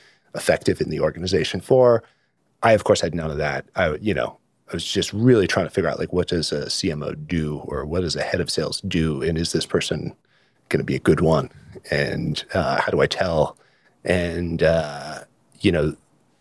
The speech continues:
that, that I think is inherently one of the challenges for C E Os. Like, whether you're founding the company or stepping in, you probably haven't run all these functions. So you somehow have to pick that up as quickly as possible and make good decisions. And it was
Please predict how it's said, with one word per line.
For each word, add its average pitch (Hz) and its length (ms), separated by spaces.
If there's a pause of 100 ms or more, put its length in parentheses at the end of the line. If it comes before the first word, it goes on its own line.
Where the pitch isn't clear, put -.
(680)
that, 113 320
that 131 160
I 185 80
think 147 160
is 95 160
inherently 104 560
one 98 220
of 87 80
the 78 80
challenges 80 680
for 71 400
C 95 240
E 85 120
Os. 110 240
Like, 87 120
whether 113 200
you're 95 160
founding 131 460
the 104 60
company 101 360
or 76 60
stepping 92 500
in, 87 340 (400)
you - 80
probably - 280
haven't 98 420
run 80 480
all 76 260
these 76 240
functions. 131 640 (420)
So - 140
you 95 100
somehow 98 340
have 78 260
to - 260 (160)
pick - 180
that 71 160
up 76 180
as - 120
quickly - 460
as - 100
possible - 540
and - 120
make - 240
good - 220
decisions. 147 520
And 95 120
it 92 80
was 87 240